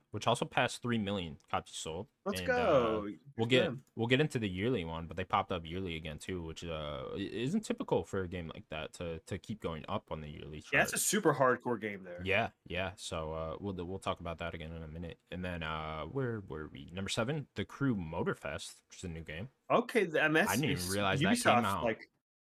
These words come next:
Speaker 2: yeah, I, I think it, it, it, it quietly came out, but it clearly sold well. Like,
Speaker 1: Yeah,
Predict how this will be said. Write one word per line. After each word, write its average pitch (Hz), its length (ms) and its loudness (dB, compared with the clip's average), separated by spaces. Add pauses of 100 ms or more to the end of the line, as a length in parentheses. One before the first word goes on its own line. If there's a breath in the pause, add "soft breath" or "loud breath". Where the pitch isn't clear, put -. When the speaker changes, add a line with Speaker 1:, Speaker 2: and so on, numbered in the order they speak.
Speaker 2:
yeah, 160 280 6 (180)
I, 143 200 4
I - 20 6
think 220 220 2
it, 156 140 2
it, 139 260 2
it, 139 240 4 (260 loud breath)
it 156 140 2
quietly 208 440 4
came 156 300 0
out, 190 160 -2
but 139 100 2
it 127 120 -4 (260)
clearly 151 520 4
sold 131 360 -2
well. 95 320 -4
Like, 104 140 -2
Speaker 1:
Yeah, 131 120 -2